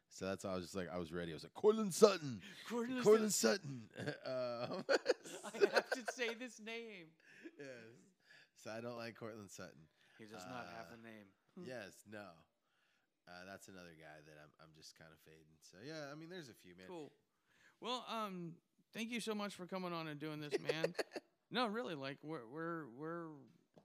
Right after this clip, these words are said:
Speaker 2: pretty much out of time, dude.
Speaker 1: Perfect.
Speaker 2: Like,
Speaker 1: No, I'm glad.
Speaker 2: thank you, thank you for coming out and appreciate it. Um,
Speaker 1: Yeah,
Speaker 2: hopefully
Speaker 1: man.
Speaker 2: you help somebody out there make a decision.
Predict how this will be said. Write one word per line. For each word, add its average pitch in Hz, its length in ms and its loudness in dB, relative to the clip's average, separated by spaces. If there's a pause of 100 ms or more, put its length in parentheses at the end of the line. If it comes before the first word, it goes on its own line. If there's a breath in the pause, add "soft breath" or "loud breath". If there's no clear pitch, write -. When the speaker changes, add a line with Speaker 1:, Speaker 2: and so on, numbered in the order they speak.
(340)
Speaker 2:
pretty 165 160 -8
much 190 180 -8
out 170 120 -6
of 160 80 -6
time, 156 360 -8
dude. 131 120 -8
Speaker 1:
Perfect. 135 340 -4
Speaker 2:
Like, 135 120 -8
Speaker 1:
No, 139 80 -4
I'm 101 220 -6
glad. 110 240 -4
Speaker 2:
thank 180 200 -2
you, 175 160 -8
thank 175 200 -4
you 196 200 -6 (120)
for 180 120 -8
coming 165 240 -6
out 170 160 -6
and - 80 -14
appreciate 156 440 -8
it. 180 200 -6
Um, 139 240 -4
Speaker 1:
Yeah, 170 80 -6
Speaker 2:
hopefully 165 340 -4
Speaker 1:
man. 175 120 -2
Speaker 2:
you 160 280 -2
help 147 240 -4
somebody 156 320 -6
out 139 140 -6
there 147 120 -6
make 139 180 -6
a - 20 -6
decision. 147 500 -6